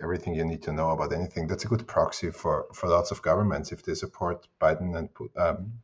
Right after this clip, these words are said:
if they support Hamas and Putin, probably not a good government.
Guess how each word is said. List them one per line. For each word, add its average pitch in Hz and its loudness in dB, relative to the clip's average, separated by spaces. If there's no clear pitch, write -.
if - -18
they - -6
support - -4
Hamas 80 2
and - -8
Putin, 80 -8
probably 127 8
not 92 4
a 85 0
good 80 -4
government. 80 -2